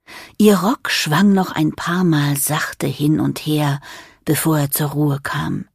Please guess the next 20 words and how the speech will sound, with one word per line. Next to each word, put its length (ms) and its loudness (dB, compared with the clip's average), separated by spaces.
Er 100 2
bestand 440 0
aus 220 -4
vierzehn 540 0
Lagen 420 0
feinstem 720 -2
Tüll, 400 0
wie 100 0
ich 140 0
aus 160 -4
gut 220 0
informierten 560 -2
Kreisen 400 0
erfahren 500 0
hatte, 300 -2
jede 340 4
Lage 420 2
vier 420 2
Meter 480 0
weit. 460 -8